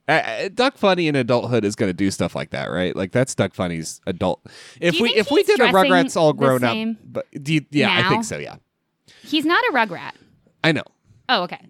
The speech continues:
Speaker 1: I didn't get to. We, we,
Speaker 2: Oh, sorry.
Speaker 1: we collided.
Speaker 2: We did.
Speaker 1: Like comets
Speaker 2: We
Speaker 1: in the
Speaker 2: did.
Speaker 1: wind. I, uh,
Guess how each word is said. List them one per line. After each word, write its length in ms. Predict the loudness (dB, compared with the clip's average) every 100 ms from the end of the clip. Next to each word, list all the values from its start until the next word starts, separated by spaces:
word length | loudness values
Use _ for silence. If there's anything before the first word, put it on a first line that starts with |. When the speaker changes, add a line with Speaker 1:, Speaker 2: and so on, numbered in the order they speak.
| -2
Speaker 1:
I 100 | 0
didn't 160 | 0 -2
get 100 | -4
to. 100 | -6
We, 240 | -2 0
we, 260 | 2 2 2
Speaker 2:
Oh, 40 |
sorry. 220 | 2 -4 -4
Speaker 1:
we 160 | 0 0
collided. 680 | 2 2 2 0 -4 -6
Speaker 2:
We 140 | -10 -10
did. 240 | -12 -10
Speaker 1:
Like 220 | -4 -4 -2
comets 640 | -2 0 -2 -8 -12 -6
Speaker 2:
We 60 | -2
Speaker 1:
in 80 | 0
the 80 |
Speaker 2:
did. 60 | 0
Speaker 1:
wind. 320 | 0 -4 -10 -20 -20 _ _ _ _ -2
I, 280 | 2 2 2
uh, 520 | 2 2 4 2 0